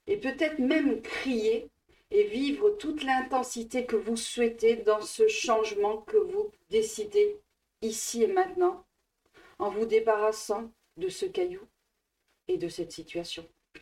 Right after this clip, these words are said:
Je ne sais pas si vous connaissez également les bonhommes allumettes de Jacques Martel. Je vous invite à faire un petit tour sur le net. Ces bonhommes allumettes, euh, on peut s'en servir de différentes façons. Là, on va parler par rapport à un lâcher-prise.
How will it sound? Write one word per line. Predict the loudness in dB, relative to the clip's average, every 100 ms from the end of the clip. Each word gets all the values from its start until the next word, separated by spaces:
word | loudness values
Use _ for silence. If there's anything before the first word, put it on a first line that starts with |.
| _ _ _ _ _ _ _ -18 -16 -16 -18 -18 -10
Je | -6
ne |
sais | -2
pas | 0 0
si | -2
vous | -6
connaissez | -6 -4 -2 -2 -2
également | -2 0 -2 0 0 0
les | 2 0
bonhommes | 2 2 2 2
allumettes | 0 2 0 -2 -6 -6
de | -4
Jacques | -4 -4 -4
Martel. | -4 -6 -8 -12 -12 -14 _ _ _ _ _ -20 -20 -20 -20 -20 _
Je | -4
vous | 0
invite | 2 2 2
à | 0
faire | 2 0
un | -2
petit | -4 -8
tour | -2 -2 0 -2
sur | -4 -6
le | -6
net. | -8 -14 -20 _ _ _ -20 _
Ces | -4 -2
bonhommes | 0 0 0 0
allumettes, | 0 0 -2 -2 -4 -6 -6 -4
euh, | -2 -2 -6 -8
on | -8
peut | -6 -6
s'en | -4 -6
servir | -6 -6 -2 -2
de | -2
différentes | -6 -8 -4 -4 -6
façons. | -10 -14 -20 _ -20 -18 -2
Là, | 0 2
on | 2
va | 2 0
parler | 0 -2 0 0 0
par | 0 -2
rapport | -2 0 0 4
à |
un | 4 6
lâcher-prise. | 4 2 -2 -6 -6 -6 -4 -6